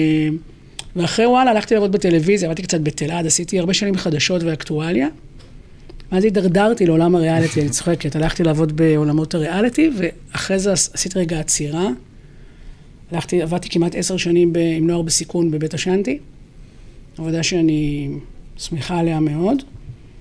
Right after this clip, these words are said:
וחזרתי לחיידק הטלוויזיה, למרות שבאמת הייתה לי הזדמנות לפרוש. מאוד אוהבת טלוויזיה, מאוד אוהבת לשלב בין,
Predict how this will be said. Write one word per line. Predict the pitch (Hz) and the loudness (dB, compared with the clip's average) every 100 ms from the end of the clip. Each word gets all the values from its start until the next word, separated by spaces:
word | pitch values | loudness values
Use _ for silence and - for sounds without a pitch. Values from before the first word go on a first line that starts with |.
| - - - - - | -20 -20 -18 -14 -6
וחזרתי | 165 170 160 233 254 | -4 0 2 2 2
לחיידק | 247 - 226 226 | 2 2 2 2
הטלוויזיה, | 262 214 202 208 247 175 | 2 2 4 4 4 4
למרות | 165 180 | 4 4
שבאמת | 190 190 | 2 2
הייתה | 185 | 2
לי | 185 | 4
הזדמנות | 180 165 170 170 | 4 6 4 4
לפרוש. | 170 - 156 180 285 - - - - - - - - - | 0 0 2 2 0 -4 -8 -14 -20 -20 -20 -20 -20 -2
מאוד | 180 196 240 | 2 4 4
אוהבת | 226 190 | 4 2
טלוויזיה, | 180 160 165 180 214 247 - - - - - - - - - - | 2 4 4 4 2 0 -4 -16 -20 -20 -20 -20 -20 -20 -8 0
מאוד | 190 | 4
אוהבת | 208 190 | 4 4
לשלב | 185 175 175 175 | 0 2 2 4
בין, | 170 175 | 4 4